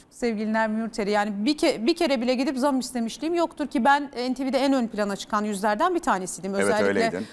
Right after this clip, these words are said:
Speaker 1: oradaki son dönemimde gece bülteni çok parlamıştı,
Speaker 2: Evet.
Speaker 1: e, program olarak. E, ve... e, ben çok üzüldüm bırakırken. Dediğim gibi ya çok büyük emek verdiğim bir yer, çok büyük emek verdiğim bir işti.
Speaker 2: Peki niye bıraktın?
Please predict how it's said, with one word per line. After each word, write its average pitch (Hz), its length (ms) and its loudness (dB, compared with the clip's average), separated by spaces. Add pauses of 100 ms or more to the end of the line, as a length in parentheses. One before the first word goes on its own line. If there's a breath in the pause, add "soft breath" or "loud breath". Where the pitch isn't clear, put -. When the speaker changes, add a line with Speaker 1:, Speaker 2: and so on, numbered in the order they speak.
Speaker 1:
oradaki 240 360 2
son 262 300 2
dönemimde 208 420 0
gece 220 340 2
bülteni 233 300 -2
çok - 200 -8
parlamıştı, 185 680 0 (200 loud breath)
Speaker 2:
Evet. 151 160 -4
Speaker 1:
e, 202 120 -4
program 196 360 0
olarak. 185 380 0 (340 loud breath)
E, 208 60 -2 (280)
ve... 220 360 2
e, 202 720 -4 (280)
ben 214 180 2
çok - 160 -10 (100)
üzüldüm 220 500 2
bırakırken. 202 560 -2
Dediğim 247 240 2
gibi 254 100 2
ya 220 120 4
çok - 280 -8
büyük 285 140 2
emek 277 300 2
verdiğim 202 600 2
bir 190 120 -6
yer, 185 280 2
çok - 220 -8
büyük 220 140 -2
emek 240 260 -2
verdiğim 180 440 -2
bir 180 60 -4
işti. - 260 -4
Speaker 2:
Peki 120 220 2
niye 147 180 4
bıraktın? - 360 -4